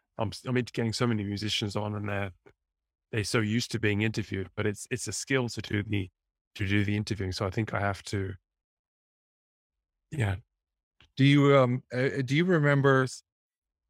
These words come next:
Speaker 2: uh, Saturday Night Live skit where Chris Farley interviews, uh, Paul McCartney?
Speaker 1: <laughs> No, I haven't seen that one.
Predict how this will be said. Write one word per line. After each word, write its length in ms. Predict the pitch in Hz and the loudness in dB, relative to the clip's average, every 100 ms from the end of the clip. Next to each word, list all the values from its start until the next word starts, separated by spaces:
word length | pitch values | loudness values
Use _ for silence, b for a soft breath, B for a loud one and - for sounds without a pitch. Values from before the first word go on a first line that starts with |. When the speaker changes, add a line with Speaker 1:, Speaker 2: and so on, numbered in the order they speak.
| _ - | _ -6
Speaker 2:
uh, 240 | 123 113 - _ - | -4 -4 -8 _ 0
Saturday 340 | 147 143 139 | 2 4 2
Night 100 | 135 | 2
Live 260 | 131 131 131 | 0 0 -2
skit 220 | - 143 | -2 -4
where 120 | 120 110 | -4 -6
Chris 300 | - 139 - | -2 -2 -2
Farley 560 | 127 127 127 127 135 - | -2 0 2 0 -2 -2
interviews, 580 | 127 123 127 127 - - _ - | -2 0 0 -2 -4 -14 _ -12
uh, 100 | 113 92 | -12 -6
Paul 180 | 123 117 | -4 -2
McCartney? 640 | 107 - 117 117 123 123 - _ _ _ _ _ _ | -4 -2 0 0 -2 -4 -10 _ _ _ _ _ _
Speaker 1:
<laughs> 140 | 113 - | -4 2
No, 180 | 139 135 | 2 2
I 140 | 127 | 0
haven't 200 | 117 131 | 0 -2
seen 180 | 120 123 | 0 0
that 120 | 113 | 0
one. 160 | 110 | -4